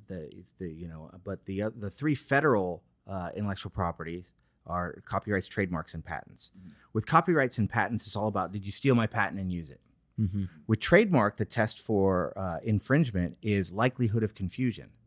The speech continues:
Speaker 2: Mm.
Speaker 1: It's this esoteric understanding of,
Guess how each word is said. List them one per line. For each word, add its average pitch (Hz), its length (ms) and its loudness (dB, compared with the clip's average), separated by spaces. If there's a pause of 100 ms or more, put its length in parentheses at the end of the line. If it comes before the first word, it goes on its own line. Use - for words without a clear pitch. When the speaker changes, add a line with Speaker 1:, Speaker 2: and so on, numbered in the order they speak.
(680)
Speaker 2:
Mm. 90 120 -18
Speaker 1:
It's 113 180 0
this 110 260 2
esoteric 123 640 4 (140)
understanding 104 680 0
of, 90 300 -2